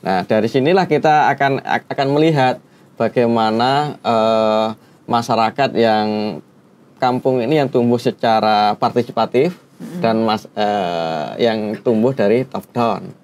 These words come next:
Speaker 1: Nah, ini kan menarik untuk, bagi saya untuk saya teliti ya,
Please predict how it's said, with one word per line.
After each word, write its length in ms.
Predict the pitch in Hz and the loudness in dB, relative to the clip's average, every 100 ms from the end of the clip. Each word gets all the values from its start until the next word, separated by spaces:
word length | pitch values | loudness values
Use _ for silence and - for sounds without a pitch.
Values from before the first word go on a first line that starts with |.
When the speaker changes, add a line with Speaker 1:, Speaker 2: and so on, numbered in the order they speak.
| _ | _
Speaker 1:
Nah, 220 | 92 82 69 | -10 -8 -6
ini 140 | 110 | -2
kan 220 | 135 143 131 | 0 0 -2
menarik 400 | 139 127 127 - | -2 0 0 0
untuk, 300 | 120 113 95 | 0 -2 -2
bagi 300 | - 101 107 | -4 -2 -2
saya 240 | 117 117 | 0 2
untuk 320 | 110 107 104 - _ _ | 2 2 0 -4 _ _
saya 220 | - 110 | -4 -2
teliti 320 | 123 127 135 120 | 2 2 4 2
ya, 220 | 107 | 2